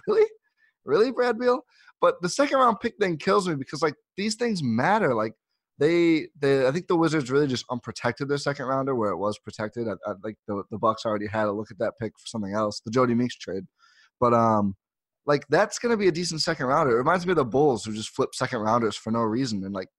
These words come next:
the Bulls could have Jordan Bell and Mitchell Robinson on their team right now, just if they had not given away stupid second round picks and stupid trades. And now they have neither of those guys. It's like, you know, if the Bucks can add another Malcolm Brogdon or Sterling Brown type player with that,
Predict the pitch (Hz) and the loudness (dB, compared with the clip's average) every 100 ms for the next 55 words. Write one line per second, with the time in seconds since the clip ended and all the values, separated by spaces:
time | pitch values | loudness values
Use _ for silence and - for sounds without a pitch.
0 | - 113 147 170 - 151 139 120 - _ | -8 0 2 2 0 2 2 0 -6 _
1 | _ _ - 151 180 151 151 156 123 139 | _ _ 0 2 2 2 4 4 4 2
2 | 156 151 147 123 123 123 - 110 101 95 | 0 -2 -2 2 2 0 -6 -6 -6 -6
3 | 110 101 98 85 92 82 - 110 - 113 | -6 -4 -4 -4 -8 -10 -10 -8 -6 -2
4 | 120 110 101 117 117 - _ - 120 120 | 0 0 2 2 2 -2 _ -4 0 2
5 | 113 113 - 127 117 101 123 - 110 104 | 2 0 -2 -6 -6 -2 -4 -2 -4 -2
6 | 113 110 - 98 - 117 110 110 107 101 | -2 -4 -6 -10 -8 -8 -8 -4 -2 -2
7 | - _ _ _ - 104 107 113 123 127 | -8 _ _ _ -4 0 2 4 2 2
8 | 170 139 107 98 - 95 101 107 - 107 | 2 2 0 -2 -4 -8 -8 -12 -6 -6
9 | 101 _ _ _ 110 117 117 - 98 113 | -6 _ _ _ -2 0 0 -2 0 0
10 | 113 123 113 113 113 113 117 113 104 110 | 0 -2 0 2 2 2 2 2 2 0
11 | - 101 104 107 110 113 110 98 - - | 0 0 2 2 0 -2 -2 -6 -8 -4
12 | 110 107 101 98 110 107 110 98 - 143 | -2 -2 -4 -2 -2 -2 -4 -4 -2 2
13 | 123 120 113 - 113 110 | 2 0 -4 -4 -2 -2